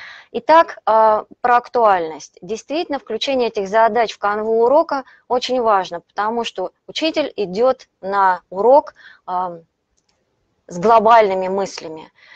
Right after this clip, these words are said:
Нам очень важно понимать, кем хотят быть наши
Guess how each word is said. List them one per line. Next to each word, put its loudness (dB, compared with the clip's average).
Нам -2
очень 2
важно 4
понимать, -2
кем 0
хотят 0
быть -2
наши -2